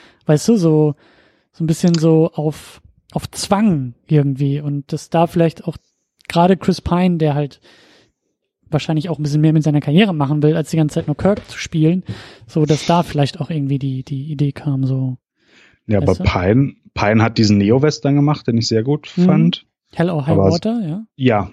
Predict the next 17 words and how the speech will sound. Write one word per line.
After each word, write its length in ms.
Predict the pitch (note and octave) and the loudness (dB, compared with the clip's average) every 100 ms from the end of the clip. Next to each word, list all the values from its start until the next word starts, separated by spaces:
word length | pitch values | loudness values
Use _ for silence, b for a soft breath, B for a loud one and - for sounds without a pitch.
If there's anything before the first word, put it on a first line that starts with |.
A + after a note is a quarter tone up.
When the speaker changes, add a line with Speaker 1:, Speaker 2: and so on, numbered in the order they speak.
| - | -12
Speaker 2:
ja. 480 | G2+ G#2 F#2+ A#2+ B2 b b b _ | -2 0 0 -2 -4 b b b _
Aber 240 | - F#2 F2+ | -8 -2 0
sonst 420 | F2+ G2+ - - | 2 0 0 -2
wüsste 200 | A2 - | -4 -2
ich 60 | |
jetzt 180 | A2 G2+ | -2 0
nicht, 160 | B2+ B2 | 0 2
was 120 | A2 | -2
Pine 440 | - - G#2 G#2 G2+ | -2 -2 0 2 2
so 140 | G#2 | 2
in 80 | G#2 | 2
den 120 | G2+ F#2+ | 0 -2
vergangenen 580 | G2+ G2+ G#2 G2+ G2+ G2+ | -4 0 2 2 -2 -6
fünf 420 | - G#2+ G#2 - | -4 -4 -4 -8
bis 260 | - G#2+ - | -6 -4 -4
zehn 300 | - A2 G#2+ | 0 2 4
Jahren 480 | G#2 G#2 G#2+ G#2 | 4 4 2 -2